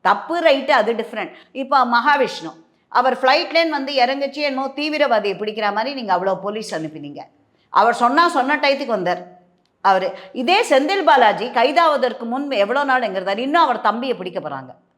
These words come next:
அசோக்க. எங்க இருக்காருன்னு தெரியல. அடுத்து வேங்கை வ-, அதுல அது என்ன ஒரு பெரிய குற்றம்?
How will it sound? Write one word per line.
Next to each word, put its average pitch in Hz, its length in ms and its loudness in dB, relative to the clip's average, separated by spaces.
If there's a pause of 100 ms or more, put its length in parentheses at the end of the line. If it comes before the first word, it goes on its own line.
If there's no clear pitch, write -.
(200)
அசோக்க. 196 480 -4 (360)
எங்க 247 280 0
இருக்காருன்னு 196 480 -4
தெரியல. 147 300 -8 (640)
அடுத்து 277 420 2
வேங்கை 233 400 2
வ-, 139 580 0 (520)
அதுல 202 680 2
அது 214 240 0
என்ன 247 240 0
ஒரு 247 140 -4
பெரிய 190 300 -8
குற்றம்? 160 340 -14